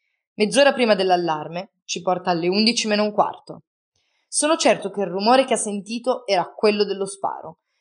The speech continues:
e quello fosse il momento preciso in cui fu compiuto l'omicidio. Se così è, non ci rimane che stabilire che cosa il signor Barker e la signora Douglas,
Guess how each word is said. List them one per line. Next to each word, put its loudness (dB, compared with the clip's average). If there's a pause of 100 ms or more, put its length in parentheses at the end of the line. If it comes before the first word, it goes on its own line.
(160)
e 2
quello 4
fosse -2
il 2
momento 2
preciso 0
in -2
cui -4
fu -12
compiuto -4
l'omicidio. -4 (560)
Se -2
così -2
è, -6 (240)
non -2
ci -4
rimane -2
che -6
stabilire -4
che -10
cosa 2
il -10
signor -4
Barker 0
e -4
la 0
signora 0
Douglas, -2